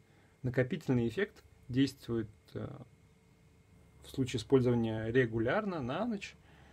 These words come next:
Можно без проблем. Цена тысяча девятьсот девяносто рублей. Со скидкой тысяча триста с чем-то было. Вот, я надеюсь, что это средство доживет у меня до следующей,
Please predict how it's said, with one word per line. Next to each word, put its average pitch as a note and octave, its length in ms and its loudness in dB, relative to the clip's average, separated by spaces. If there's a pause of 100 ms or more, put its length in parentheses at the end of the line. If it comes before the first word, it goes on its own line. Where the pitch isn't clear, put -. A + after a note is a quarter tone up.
(1160)
Можно A#2 420 0
без G#2+ 200 -4
проблем. G#2 500 -4 (380)
Цена F#3+ 640 4
тысяча G3 320 -6
девятьсот C3 260 0
девяносто C3+ 600 -4 (140)
рублей. G2 540 -4 (2500)
Со - 140 -4
скидкой F3+ 400 -2
тысяча D3+ 200 -2
триста C#3 300 0
с - 40 -8
чем-то - 380 -4
было. B2 240 -12 (960)
Вот, A2 180 -8
я C3+ 100 6
надеюсь, C#3 320 6
что C3 200 2
это B2+ 160 0
средство B2 380 -2
доживет A#2 300 0
у A2+ 60 -2
меня A2 160 2
до G#2+ 520 0
следующей, G#2+ 380 -8